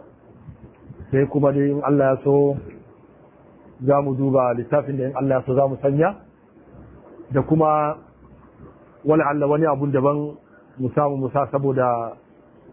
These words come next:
amfanin mutanen masallaci waɗanda ku suke zuwa na kusa da na nesa. Insha Allah muna tunani da Allah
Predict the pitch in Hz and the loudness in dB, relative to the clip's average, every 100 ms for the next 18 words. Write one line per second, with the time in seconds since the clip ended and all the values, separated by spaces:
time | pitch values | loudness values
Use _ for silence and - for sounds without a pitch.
0 | - - 123 131 143 135 135 139 131 131 | -16 -6 -2 0 -2 -2 -4 -2 0 0
1 | 135 - 139 139 139 147 147 131 131 117 | 0 0 0 2 0 0 0 0 -4 -4
2 | 123 131 131 135 147 143 139 135 135 139 | -6 0 0 4 2 0 -4 -4 -4 0
3 | 143 131 127 139 143 127 110 - - - | 2 2 2 2 0 -2 -12 -18 -20 -20
4 | - - - - - - - - 131 160 | -20 -20 -20 -20 -20 -20 -20 -10 -4 -2
5 | 156 151 151 151 139 139 135 135 151 147 | 0 0 0 -2 -2 -2 0 2 4 4
6 | 139 143 156 147 143 | 2 2 2 2 0